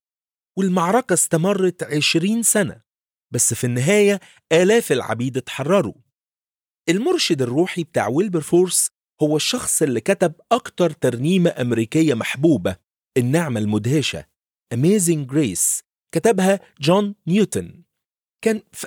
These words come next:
أول سنين في عمره تاجر عبيد، بيأسر وبينقل آلاف الأفارقة للعبودية في بريطانيا والجزر. والأحوال الجوية كانت قاسية جدا، لدرجة إن كتير منهم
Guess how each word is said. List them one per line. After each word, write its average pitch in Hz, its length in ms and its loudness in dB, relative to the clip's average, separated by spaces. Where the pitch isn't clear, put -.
أول 302 280 0
سنين 156 380 -2
في - 160 -6
عمره 170 420 2
تاجر 185 340 2
عبيد، 120 580 -2
بيأسر 185 680 2
وبينقل 147 720 0
آلاف 190 360 2
الأفارقة 180 640 -2
للعبودية 127 640 2
في 131 140 -2
بريطانيا 139 560 0
والجزر. 135 600 0
والأحوال - 460 0
الجوية 143 480 0
كانت 123 340 -2
قاسية 185 360 0
جدا، 139 460 0
لدرجة 233 400 2
إن 156 120 -2
كتير 226 280 -2
منهم 185 460 2